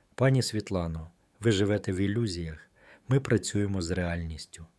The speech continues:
І реальність така. Ваша дитина — фактор нестабільності. Артем сидів у коридорі і чекав. Двері прочинились.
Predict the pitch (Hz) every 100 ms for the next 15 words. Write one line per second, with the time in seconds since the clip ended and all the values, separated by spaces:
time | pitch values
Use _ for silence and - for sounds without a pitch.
0 | _ _ - 107 92 90 92 95 87 -
1 | - - - 95 - _ _ _ _ -
2 | 85 - 92 95 92 107 107 110 - _
3 | _ - 104 95 - 110 107 101 95 -
4 | 92 85 92 90 90 - - _ _ _
5 | _ _ _ _ _ _ _ _ _ _
6 | _ - 107 - 120 113 117 104 107 104
7 | 101 101 101 104 101 95 - - 87 82
8 | - _ _ _ _ 92 90 95 92 -
9 | 92 - 92 92 85 82 -